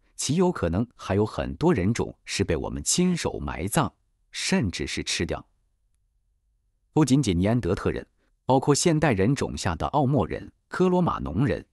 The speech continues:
山顶洞人、柳江人也悉数灭绝。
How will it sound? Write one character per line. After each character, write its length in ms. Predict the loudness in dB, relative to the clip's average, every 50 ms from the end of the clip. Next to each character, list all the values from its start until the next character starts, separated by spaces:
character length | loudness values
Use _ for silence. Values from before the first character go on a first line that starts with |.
| _ _ _
山 300 | -2 2 2 4 4 4
顶 220 | 2 2 0 2 4
洞 180 | 4 4 4
人、 220 | 2 0 -4 -8 -12 _ _ _ -2
柳 260 | 2 2 2 2 0
江 240 | 2 2 2 2 4
人 220 | 2 0 -2 -6 _ _
也 240 | -4 -4 -4 -4 -4
悉 300 | -4 -2 0 0 0 0
数 180 | 0 0 0 2
灭 180 | 2 2 0
绝。 220 | -2 -6 -10 -12